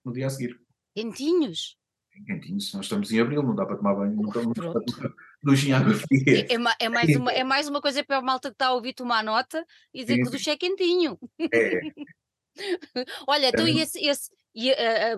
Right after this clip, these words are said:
Speaker 2: a estadia na, nos hotéis, obviamente que não, mas a estadia na, nas tendas, digamos assim, no espaço dedicado ao campismo, está incluído no bilhete ou como é que é?
Speaker 1: É gratuito,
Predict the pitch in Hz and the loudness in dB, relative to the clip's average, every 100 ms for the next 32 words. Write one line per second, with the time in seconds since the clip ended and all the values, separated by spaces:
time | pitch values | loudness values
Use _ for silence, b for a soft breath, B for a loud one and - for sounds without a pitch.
0 | - 202 - 233 226 277 240 226 208 196 | -4 -6 -4 -4 0 2 2 0 -2 0
1 | 180 165 _ _ _ _ - - 175 175 | -2 -8 _ _ _ _ -20 -8 -6 -2
2 | 190 208 208 190 165 175 180 175 - 175 | -2 -2 -2 -4 -6 -6 -6 -6 -6 -4
3 | 208 - B B B 208 226 220 262 214 | -4 -8 B B B -2 0 -2 -4 -6
4 | 208 240 196 240 240 226 220 202 196 190 | -6 -6 -4 0 2 2 -2 -2 0 0
5 | 180 180 175 175 170 165 - 262 262 214 | -2 -2 -6 -6 -6 -8 -2 0 2 0
6 | 175 180 196 214 208 202 233 208 370 - | -2 -4 -4 -4 -6 -10 -12 -12 -16 -8
7 | 220 - - 240 240 - 196 202 - 220 | -4 -4 0 0 0 -6 -14 -12 -4 -4
8 | 214 226 214 233 220 220 196 B B - | -4 -8 -10 -8 -8 -10 -14 B B 0
9 | 247 262 254 254 226 233 185 202 294 339 | 0 0 -4 -4 -4 -4 -2 0 0 0
10 | 302 - 220 196 151 131 _ _ _ _ | -2 -2 -8 -8 -10 -12 _ _ _ _
11 | 143 143 120 104 - - | 0 0 2 -2 -4 -16